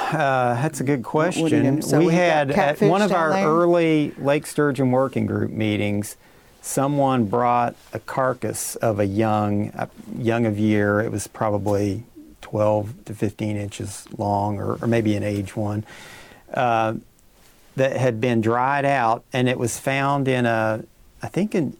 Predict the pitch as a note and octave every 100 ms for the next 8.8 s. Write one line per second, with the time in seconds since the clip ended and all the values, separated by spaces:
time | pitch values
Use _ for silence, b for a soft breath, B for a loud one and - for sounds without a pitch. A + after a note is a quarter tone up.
0 | - C3 F3 G#3 G3+ G3 - F#3 A3 B3
1 | A#3+ - C#3+ B2 A#2+ A#2 A#2+ A#2 A#2+ A#2
2 | C3+ C#3 E3+ - F#3+ F#3+ F3 E3 E3 F#3
3 | G#3 A#2 C3 A#2+ C#3 E3 E3+ E3+ D#3 E3
4 | E3 - E3+ E3 E3+ E3+ - C3+ B2+ G#3+
5 | - G3+ - D3 D3 B2 A#2 A2+ A2 A2+
6 | A2 - B B B B - F3 F#3+ F#3
7 | C3 D3 C#3 - C#3 A#2+ - - B2 D#3+
8 | F3+ A2+ - C3 B2+ B2+ C3